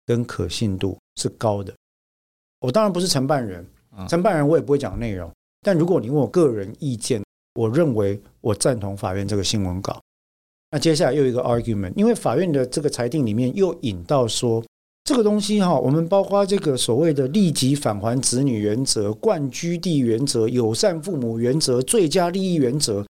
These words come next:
Speaker 1: 都是受到一九八零年、一九九六年的海牙公约以及二零零三年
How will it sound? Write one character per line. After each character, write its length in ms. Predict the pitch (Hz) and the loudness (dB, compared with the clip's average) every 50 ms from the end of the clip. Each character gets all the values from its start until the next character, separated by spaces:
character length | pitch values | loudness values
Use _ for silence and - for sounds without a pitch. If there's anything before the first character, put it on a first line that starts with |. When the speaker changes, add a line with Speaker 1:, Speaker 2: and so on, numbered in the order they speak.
| _ _ - | _ _ 2
Speaker 1:
都 260 | 185 190 196 208 208 | 4 4 6 4 2
是 240 | 202 - 208 180 147 | 2 0 0 0 0
受 360 | 143 - - 208 170 147 135 | 0 0 2 4 4 4 4
到 360 | 135 - 160 139 117 110 110 - _ _ _ _ _ | 2 2 2 2 2 0 -2 -6 _ _ _ _ _
一 100 | - 202 | 0 2
九 140 | 185 196 - | 2 2 2
八 160 | - 160 165 | 2 0 0
零 160 | 170 170 170 165 | 2 2 2 2
年、 320 | 147 123 117 123 139 151 185 | 2 2 2 2 0 0 0
一 100 | 180 175 | 0 2
九 100 | 185 180 | 0 0
九 200 | 180 - 131 127 | 0 0 0 2
六 100 | 165 170 | 2 2
年 140 | 139 117 120 | 0 0 -2
的 80 | 127 | -2
海 240 | - - - 120 104 | -4 -2 -2 -2 -2
牙 280 | 98 98 107 104 113 127 | -2 0 0 0 0 0
公 360 | 123 - 165 170 175 180 175 | 0 0 0 2 4 4 4
约 260 | 175 185 185 185 202 - | 4 2 2 0 -2 -2
以 160 | - 139 120 | -2 -2 -2
及 200 | 104 - 131 139 - | 0 0 0 0 0
二 120 | - 202 | 2 2
零 240 | 185 175 165 160 156 | 2 4 4 4 2
零 160 | 147 143 151 | 2 2 2
三 240 | 147 175 170 180 175 | 2 2 2 2 2
年 260 | 147 120 113 113 139 | 2 2 2 0 0